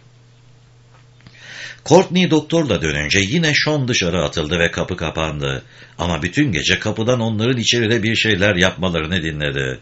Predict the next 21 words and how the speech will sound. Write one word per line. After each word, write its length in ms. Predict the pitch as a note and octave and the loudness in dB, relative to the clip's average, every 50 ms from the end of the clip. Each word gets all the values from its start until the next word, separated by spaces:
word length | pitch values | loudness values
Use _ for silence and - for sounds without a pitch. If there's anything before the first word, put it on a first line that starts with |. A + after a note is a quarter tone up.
| - - - - - - - - - - - | -16 -20 -20 -20 -20 -20 -20 -20 -18 -18 -12
Sabah 360 | - - - E3 F3 G3 F#3 B2+ | -8 0 2 4 4 4 2 2
olduğunda 520 | F#2 D#2 C#2+ B1 D2 D2 D2 D#2 F2 G2 | 2 0 0 -2 -4 -6 -2 2 2 4
Garrick'in 500 | F2+ E2 C3 D3+ D3+ D3 D3+ - D3+ C#3+ | 6 6 6 6 6 6 4 2 2 0
ateşi 360 | C3+ C3 - C3 A#2 C#3 A2+ | 0 0 0 0 -2 0 -2
düşmüştü 520 | G#2+ A#2 G2+ - E2+ G#2 G#2 - - - F#2 | 0 -2 -2 -2 -4 -2 -4 -2 -2 0 0
ve 120 | F#2+ F#2 | 0 0
sağdı. 600 | - - F#2 E2 D2+ D#2 D2+ C#2 C#2 C2+ B1 - - - - - - - - - - | 0 0 0 0 0 0 -2 -2 -4 -4 -6 -8 -14 -20 -20 -20 -20 -20 -20 -12 -10
Ama 160 | - E2+ G#2 G#2 | -8 -6 -6 -4
sadece 480 | - B2 C3+ D#3 C#3+ B2 F#2+ E2 E2+ | 0 2 2 2 2 0 -2 -4 -4
sağdı. 520 | D2+ - E2+ D#2 C#2 C#2 A#1+ C2 C2 B1 - - - - - - - - | -4 -4 -4 -4 -4 -4 -6 -6 -6 -8 -8 -12 -18 -20 -20 -18 -6 -2
Vücudu 420 | E2 F2+ - F2 G2 F2+ F2 E2 | 0 0 0 0 0 0 0 0
ve 120 | E2 D2 - | 0 0 -2
kafası 360 | - F2 - F2 E2+ - A2 | -2 -2 -2 -2 -2 0 2
hiçbir 300 | B2+ F#3 - - D3 D#3+ | 2 2 0 2 0 2
zaman 400 | C#3+ A#2 C#3 C#3+ C#3+ C#3 A#2+ A2+ | 2 2 0 0 2 0 0 0
bu 100 | C3 - | -2 0
korkunç 400 | - C3+ C3 G#2 - D3+ D3+ B2 | 2 2 2 4 2 0 2 2
olayın 280 | A#2 G2 E2+ F2 F#2+ F#2 | 0 2 2 2 2 2
etkisinden 720 | F2+ F2 - - F#2+ - F#2 F2+ E2+ D#2+ E2 F2 G2 F#2+ - - - - - | 0 -4 -4 -4 -4 -2 -2 -2 0 2 2 2 2 0 -4 -12 -18 -18 -8
tümüyle 560 | - F2 D2+ D#2 E2+ G#2 G#2+ F2 D2 E2+ E2+ | -6 -4 -4 -2 0 0 0 0 0 -2 -2
kurtulamayacaktı. 1300 | - F#2 E2+ C2+ - E2+ E2 E2+ F2 D#2+ D2 D2 D2+ D2+ D2+ D2+ D2 D2 - - C#2+ C#2 C2 B1+ - | -2 -4 -6 -4 -2 0 0 0 0 0 0 -2 -2 -2 -2 -4 -4 -6 -6 -6 -4 -4 -4 -4 -8